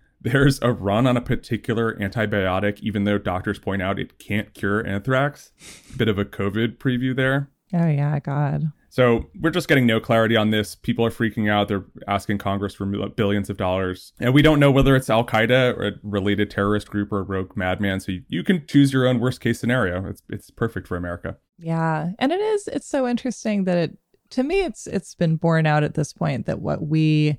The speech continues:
Speaker 2: were witnessing the escalation of and should have been more afraid of is actually, was something that was helped along by the response we had to the threat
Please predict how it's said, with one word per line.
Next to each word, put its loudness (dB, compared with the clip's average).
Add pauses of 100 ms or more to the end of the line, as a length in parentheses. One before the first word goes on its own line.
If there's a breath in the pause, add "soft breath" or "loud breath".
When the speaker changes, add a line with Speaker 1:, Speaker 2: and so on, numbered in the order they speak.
Speaker 2:
were 2
witnessing 2
the 4
escalation 0
of 4
and 0
should -2
have -2
been 2
more 2
afraid 2
of 0
is -2
actually, 0 (460)
was 2
something 2
that -4
was -2
helped 0
along 2
by 2
the 0
response 0
we 2
had 2
to 0
the 2
threat 0